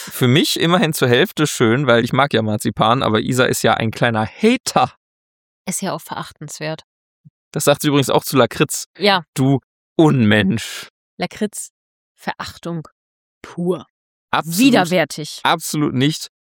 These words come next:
Speaker 1: Fake News. Lakritzfreunde aller Länder, vereinigt euch.
Speaker 2: Absolut widerwärtig. Schämt euch ein bisschen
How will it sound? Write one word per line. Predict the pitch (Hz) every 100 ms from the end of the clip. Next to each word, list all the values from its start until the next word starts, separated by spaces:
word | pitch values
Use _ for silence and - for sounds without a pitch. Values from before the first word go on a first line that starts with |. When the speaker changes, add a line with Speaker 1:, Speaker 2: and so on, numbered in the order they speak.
| _
Speaker 1:
Fake | _ - - 165 156 147
News. | 139 156 156 156 151 - - _ _ _ _
Lakritzfreunde | 120 120 - 143 - 139 135 131
aller | 120 120
Länder, | 117 113 117
vereinigt | - 113 107 -
euch. | - 110 - -
Speaker 2:
Absolut | 202 - - 185 185 180 - _ _ _
widerwärtig. | 175 180 247 226 208 202 208 - 214 214 - _ _ _ _
Schämt | - 190 214 208
euch | 185 190
ein | 165 180
bisschen | 175 - 175 165 170